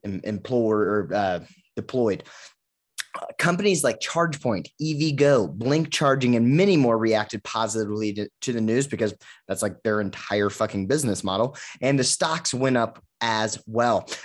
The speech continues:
As of right now, there are a hundred thousand charging stations around the U S, and the plan, if it works, will give us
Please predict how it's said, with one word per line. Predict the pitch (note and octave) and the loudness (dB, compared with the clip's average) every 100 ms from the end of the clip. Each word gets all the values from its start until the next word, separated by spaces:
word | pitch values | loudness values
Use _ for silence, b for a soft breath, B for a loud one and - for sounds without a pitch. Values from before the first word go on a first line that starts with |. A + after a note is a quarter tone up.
| - | -2
As | C#3 | 0
of | C#3+ | 2
right | C#3+ D3 | 2 2
now, | C#3+ D#3+ | 2 2
there | D3+ | 4
are | A2 | 4
a | |
hundred | - - F3+ E3+ C#3+ | 0 -2 0 0 -2
thousand | B2 C3 C#3 C#3 | -2 -2 0 -2
charging | C#3+ C3 C3+ C#3+ | 0 -2 0 -2
stations | C#3+ D3+ E3 C3+ | -2 -2 -2 -4
around | A2 A2+ | 0 0
the | G#2+ | 0
U | G#2 A#2 | -2 -2
S, | C#3 - | -2 -2
and | A#2 | -4
the | G#2+ | -6
plan, | - B2+ C3 C#3 B B B | -6 -4 -4 -6 B B B
if | B2+ C#3 | -2 4
it | G3+ | 4
works, | G#3 D3+ D3 B B | 6 4 2 B B
will | B2+ | -2
give | B2+ C3+ | 2 4
us | B2 A#2 | 4 2